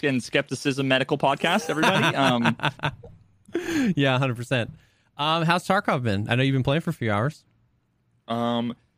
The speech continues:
Speaker 2: just got off
Speaker 1: not
Speaker 2: a fatty raid.
Speaker 1: Yeah, not bad. I've had a few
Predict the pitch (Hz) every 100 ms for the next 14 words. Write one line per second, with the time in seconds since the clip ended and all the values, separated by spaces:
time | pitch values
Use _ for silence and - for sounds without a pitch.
0 | _ _ _ _ _ _ _ _ _ 110
1 | - 147 143 131 117 104 101 101 117 196
2 | _ _ _ _ _ - 147 175 220 170
3 | 180 190 147 117 117 139 151 139 160 151
4 | 147 139